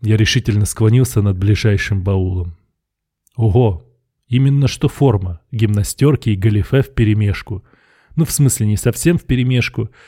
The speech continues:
Каждые пять пар крест-накрест перетянуты бечёвкой, но сам факт, как говорится. Не новое, правда, то самое Х Б Б У. Кстати, скорее всего, из госпиталя после спецобработки и везли. Верно я угадал.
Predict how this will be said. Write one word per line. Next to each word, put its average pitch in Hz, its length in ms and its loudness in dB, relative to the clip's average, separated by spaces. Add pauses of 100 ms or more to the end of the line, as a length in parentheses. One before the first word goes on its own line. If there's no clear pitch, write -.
(180)
Каждые 117 380 2
пять - 340 -2
пар 127 180 0
крест-накрест 113 800 -2
перетянуты 110 640 0
бечёвкой, 123 720 -2 (320)
но 135 80 2
сам 190 200 2
факт, - 360 -2
как 110 160 -2
говорится. 104 600 -4 (600)
Не 113 180 2
новое, 147 480 0 (220)
правда, 120 340 0
то 135 160 0
самое 127 800 0
Х - 180 -2
Б 117 180 2
Б 110 140 2
У. 104 320 2 (680)
Кстати, 151 640 -2
скорее 139 460 2
всего, 117 320 -2
из 101 100 -4
госпиталя 104 580 -2
после 113 280 -2
спецобработки 110 880 0
и 101 80 2
везли. 101 500 0 (300)
Верно 107 360 2
я 104 140 0
угадал. 98 560 -4